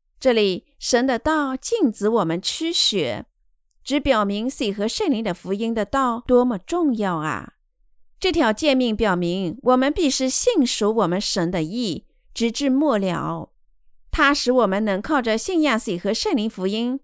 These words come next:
领受新生。神这样说，是因为他已经借着水和圣灵的福音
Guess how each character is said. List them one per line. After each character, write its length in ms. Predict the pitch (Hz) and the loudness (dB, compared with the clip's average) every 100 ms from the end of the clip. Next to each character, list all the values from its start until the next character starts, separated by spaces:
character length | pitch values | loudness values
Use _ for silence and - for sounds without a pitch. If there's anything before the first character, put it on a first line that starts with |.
| - | -6
领 280 | 233 196 139 | -2 -2 -2
受 300 | - 233 160 | -2 -2 -2
新 340 | - 208 202 | -4 -2 -2
生。 580 | 196 220 196 196 196 143 _ _ _ _ _ _ _ - | -2 -2 -2 -2 -4 -6 _ _ _ _ _ _ _ -14
神 360 | - - 220 233 | -4 0 2 2
这 160 | 359 339 | 0 0
样 160 | 190 | 0
说， 520 | - - 190 185 156 - _ _ - | 0 0 0 0 -2 -10 _ _ -12
是 220 | - 349 | -4 0
因 160 | 370 381 | 0 0
为 280 | 392 370 | -2 -4
他 220 | - 370 320 | -4 0 0
已 100 | 202 | 0
经 220 | 277 285 | 0 0
借 160 | 359 | 2
着 160 | 247 240 | 2 0
水 220 | - 180 | 0 -6
和 180 | - 196 | -2 -2
圣 240 | - 427 | 0 0
灵 140 | 277 214 | 2 0
的 120 | 190 | -2
福 200 | - 180 | -4 -4
音 320 | 226 294 359 | 0 0 -2